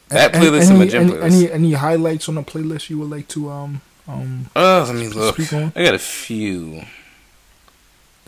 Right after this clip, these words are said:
Speaker 2: You know, highlight some great, um,
Speaker 1: Um,
Speaker 2: artists.
Speaker 1: I like the Sebastian Mikel, Time.
Speaker 2: Mm, yeah, he's a good artist.
Speaker 1: Is it, uh, Overrated by Bliss?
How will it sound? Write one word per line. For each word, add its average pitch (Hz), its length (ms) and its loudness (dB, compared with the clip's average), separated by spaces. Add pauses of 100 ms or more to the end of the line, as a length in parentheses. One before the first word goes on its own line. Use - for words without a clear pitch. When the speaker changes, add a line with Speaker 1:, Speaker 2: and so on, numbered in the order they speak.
(220)
Speaker 2:
You 143 80 -10
know, 120 180 -14 (760)
highlight 139 380 -4
some 135 160 -6
great, 139 340 -4 (160)
um, 117 600 -6 (540)
Speaker 1:
Um, 123 80 2
Speaker 2:
artists. 120 540 2 (380)
Speaker 1:
I 113 60 2
like 131 180 4
the 117 80 -8
Sebastian 113 540 -2
Mikel, 113 560 -2 (420)
Time. 110 500 -2 (420)
Speaker 2:
Mm, 127 260 -6
yeah, 135 100 -4
he's 151 240 0
a 135 40 -8
good 123 180 -6
artist. 120 420 -16 (960)
Speaker 1:
Is 110 160 -8
it, 110 140 -4
uh, 107 500 2
Overrated 120 640 2
by 101 260 0
Bliss? 110 440 -2